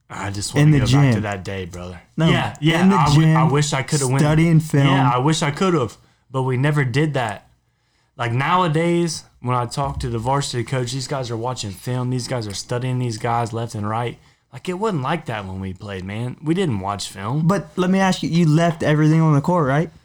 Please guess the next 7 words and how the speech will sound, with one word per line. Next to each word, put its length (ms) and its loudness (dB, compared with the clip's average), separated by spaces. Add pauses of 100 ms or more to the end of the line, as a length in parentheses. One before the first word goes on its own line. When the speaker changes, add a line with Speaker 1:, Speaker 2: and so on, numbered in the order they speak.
(600)
Speaker 1:
<sighs> 1080 -12
I 120 -6
wish, 440 -4 (220)
I 80 -10
mean, 500 -6 (580)
I 100 2
was, 380 -2